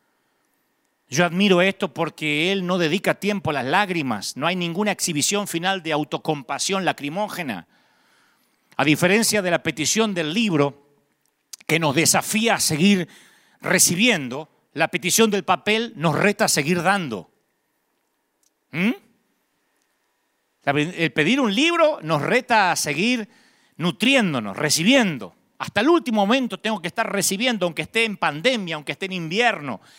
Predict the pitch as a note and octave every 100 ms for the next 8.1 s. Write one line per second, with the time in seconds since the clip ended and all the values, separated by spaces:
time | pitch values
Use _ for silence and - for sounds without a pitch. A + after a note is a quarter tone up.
0 | - - E3 D#3+ - D#3 C#4 E4 A#3+ G#3
1 | B3+ B3+ G#3+ - _ F3+ D3 G3 B3+ G#3+
2 | F3+ D3 A#3+ C4 - - - _ _ _
3 | _ _ _ _ _ _ _ _ _ _
4 | _ _ _ G#3 G#3 A#3 A3+ G3 G3 A#3+
5 | A#3+ D#3+ D#3+ G#3 C4+ A#3 E3+ F#3+ F#3 D#3
6 | F3+ A#3 A3+ D#3 C#3+ A3 B3+ B3 G#3 F#3
7 | E3+ - E3+ D3+ - - D4+ D#4 B3 C#3